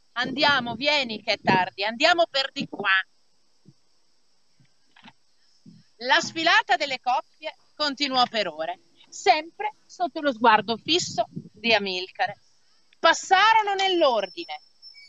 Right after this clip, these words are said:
la cicala e la formica,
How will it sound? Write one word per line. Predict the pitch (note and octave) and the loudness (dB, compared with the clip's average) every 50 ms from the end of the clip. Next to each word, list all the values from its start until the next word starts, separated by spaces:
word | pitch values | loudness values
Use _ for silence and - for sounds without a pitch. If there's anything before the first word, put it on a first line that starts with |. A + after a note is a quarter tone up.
| - - - - _ _ _ _ _ _ _ _ _ _ _ _ _ - C4 | -20 -20 -20 -20 _ _ _ _ _ _ _ _ _ _ _ _ _ -10 -2
la | D4+ D#4 D#4+ E4+ | 2 4 4 4
cicala | - - E4+ E4 - F4 F4+ F#4+ G4+ G4 F#4+ F4+ | 4 0 -4 -2 2 4 4 6 6 6 6 4
e | F4+ | 4
la | F4+ F4 | 4 2
formica, | - F4+ E4+ E4 D#4+ D4+ _ _ _ - D#4+ D#4+ D4 B3+ G#3+ - G#3+ G3+ | 0 -4 -8 -6 -8 -14 _ _ _ -18 -16 -16 -16 -16 -10 -4 -4 -4